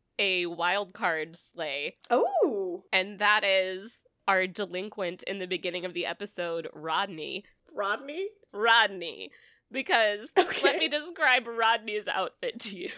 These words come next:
Speaker 2: Okay.
Speaker 1: It is an unzipped track jacket. Is there a shirt underneath? No.
Speaker 2: <laughs>
Speaker 1: Why would he wear a shirt? He's going to high school. He's <laughs>
Speaker 2: Mm-hmm.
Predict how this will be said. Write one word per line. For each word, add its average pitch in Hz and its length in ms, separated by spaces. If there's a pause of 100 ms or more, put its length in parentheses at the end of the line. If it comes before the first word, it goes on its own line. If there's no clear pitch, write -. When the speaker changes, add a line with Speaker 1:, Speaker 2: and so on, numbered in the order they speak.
Speaker 2:
Okay. 349 580 (440)
Speaker 1:
It 254 140
is 220 440 (340)
an 214 220
unzipped 247 600
track 220 360
jacket. 160 480 (200)
Is 214 200
there 226 180
a 226 60
shirt 262 280
underneath? 285 520 (380)
No. 302 440 (100)
Speaker 2:
<laughs> - 100
Speaker 1:
Why 339 200
would 392 100
he 392 80
wear 339 300
a 359 40
shirt? 339 360 (120)
He's - 240
going 339 300
to 339 100
high 359 200
school. 170 560 (500)
He's 320 320
<laughs> - 640
Speaker 2:
Mm-hmm. 302 280